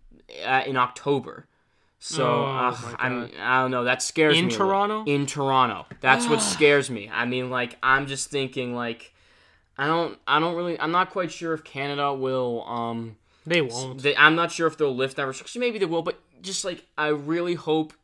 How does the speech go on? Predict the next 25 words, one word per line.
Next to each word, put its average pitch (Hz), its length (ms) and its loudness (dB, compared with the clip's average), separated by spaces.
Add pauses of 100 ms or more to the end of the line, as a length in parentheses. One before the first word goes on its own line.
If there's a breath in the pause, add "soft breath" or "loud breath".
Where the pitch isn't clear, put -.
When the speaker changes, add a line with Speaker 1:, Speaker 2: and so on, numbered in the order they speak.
Speaker 1:
you 143 180 -6
just 143 240 -6
decide 139 440 0
to 135 60 -12
get 135 200 -6
vaccinated. 139 640 -4
It's - 280 -14 (580 soft breath)
that 139 260 4
easy. 143 640 -4 (180)
Tanner 143 320 -2
Houck, 143 460 -2 (340 soft breath)
Jarren 143 340 4
Duran, 139 440 -2
because 135 460 -2 (180)
those 175 440 4 (120)
are 143 320 2
pivotal 131 500 -6
games, 104 400 -10
I - 60 -12
Speaker 2:
Cutter 143 240 -4
Speaker 1:
feel. 135 80 -8
Speaker 2:
Crawford. 135 420 -10 (840)
Cutter 156 220 -2
Speaker 1:
Yeah. 151 40 2
Speaker 2:
Crawford. 156 480 2